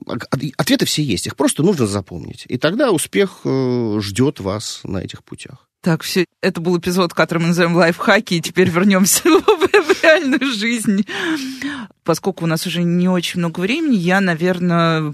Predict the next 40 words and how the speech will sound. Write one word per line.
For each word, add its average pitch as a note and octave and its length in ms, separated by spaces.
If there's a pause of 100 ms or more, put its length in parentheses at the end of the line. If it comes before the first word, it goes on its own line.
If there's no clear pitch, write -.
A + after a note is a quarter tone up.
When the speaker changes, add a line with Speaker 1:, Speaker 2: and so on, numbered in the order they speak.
Speaker 2:
пойду E3 320
уже D#3 400
от D3+ 100
школы F3+ 300
к - 80
родителям. E3 680 (460)
И G#3+ 160
немножко F#3 460
тоже G3 280
вот D3+ 180
эта F3 200
вечная E3+ 360
боль, A#3+ 260
тоже E3+ 280
всегда D#3+ 400
ро-, C#3+ 180
вопрос E3 460
от C#3+ 140
родительской E3 460
аудитории, G#3 460
как, F3+ 420
э, E3 240 (560)
как G3 160
сделать E3 280
так, A#3+ 140
чтобы - 240
ребенок F3 320
читал. C3 420
У C3 40
нас E3+ 220
есть, D#3+ 420
э, D#3+ 260
шаблонный E3+ 580
ответ, F#3+ 300
это D#3+ 180
ничуть F3 400
не E3+ 60
лучше, D3 240
чем D3+ 180
егэ. G3 380